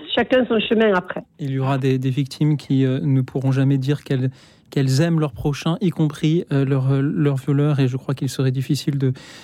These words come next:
Speaker 2: de leur en vouloir pour, euh, de, de ne pas arriver
Speaker 1: Ah
Speaker 2: à
Speaker 1: non,
Speaker 2: le dire.
Speaker 1: surtout pas.
Speaker 2: On est bien,
Speaker 1: Ah
Speaker 2: oui,
Speaker 1: non, surtout pas leur en
Speaker 2: d'accord.
Speaker 1: vouloir. Déjà, arriver à s'aimer soi-même après, c'est déjà énorme, c'est
Speaker 2: Oui.
Speaker 1: déjà une grosse chose. Parce que malheureusement, on est tellement, on se sent tellement dévalorisé que déjà, il faut
Speaker 2: Mhm.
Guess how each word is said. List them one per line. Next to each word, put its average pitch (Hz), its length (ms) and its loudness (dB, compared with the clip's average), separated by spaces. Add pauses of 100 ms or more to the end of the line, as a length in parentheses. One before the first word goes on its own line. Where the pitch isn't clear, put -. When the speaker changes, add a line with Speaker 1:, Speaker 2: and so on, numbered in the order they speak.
(160)
Speaker 2:
de 143 80 0
leur 131 140 2
en 139 60 2
vouloir 131 460 0
pour, 127 320 -4
euh, 131 240 0
de, 135 140 -4
de 127 180 2
ne 127 80 2
pas 139 160 0
arriver 131 180 2
Speaker 1:
Ah 247 120 4
Speaker 2:
à 320 40 4
Speaker 1:
non, 294 220 2
Speaker 2:
le 127 80 -4
dire. 127 160 -4
Speaker 1:
surtout 320 240 0
pas. 240 200 2
Speaker 2:
On 135 100 0
est 123 100 -2
bien, 131 300 -2 (160)
Speaker 1:
Ah - 240 2
Speaker 2:
oui, 127 60 2
Speaker 1:
non, 294 140 0
surtout - 260 -4
pas - 140 2
leur 214 120 4
en 220 100 2
Speaker 2:
d'accord. 220 60 0
Speaker 1:
vouloir. 220 280 0 (520)
Déjà, 233 260 4
arriver 262 280 2
à 262 140 2
s'aimer 254 280 0
soi-même 240 320 2
après, - 360 -2 (340)
c'est 190 80 -4
déjà 196 220 4
énorme, 214 280 2 (160)
c'est 175 80 -4
Speaker 2:
Oui. 131 80 -2
Speaker 1:
déjà 170 120 0
une 214 80 0
grosse 240 220 -2 (160)
chose. 254 200 2 (920)
Parce - 160 -6
que - 80 -2
malheureusement, 214 420 0
on 226 40 0
est 208 180 -2
tellement, 254 260 -2
on 240 80 -2
se 226 80 -4
sent 202 160 -2
tellement 226 260 0
dévalorisé 208 680 0
que 214 100 -4
déjà, 220 260 0
il 233 80 -2
faut 139 80 -6
Speaker 2:
Mhm. 202 40 0